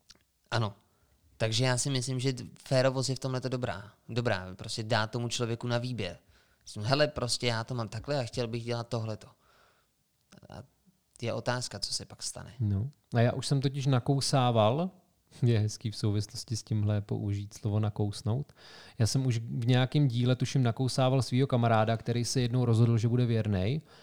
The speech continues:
Speaker 2: a na to konto byl sexuálně nefunkční.
Speaker 1: Mhm.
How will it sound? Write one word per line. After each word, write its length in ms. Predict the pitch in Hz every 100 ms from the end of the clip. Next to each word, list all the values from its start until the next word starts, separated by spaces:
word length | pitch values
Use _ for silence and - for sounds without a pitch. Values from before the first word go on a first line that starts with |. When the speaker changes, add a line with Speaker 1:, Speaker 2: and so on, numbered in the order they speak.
| -
Speaker 2:
a 80 | 104
na 120 | 110
to 140 | 113 120
konto 640 | - 117 113 120 113 113 113
byl 400 | 104 113 113 113
sexuálně 640 | - 107 - 113 110 117
nefunkční. 800 | 123 117 - 135 120 - 87 90 - _ _ -
Speaker 1:
Mhm. 340 | 123 117 117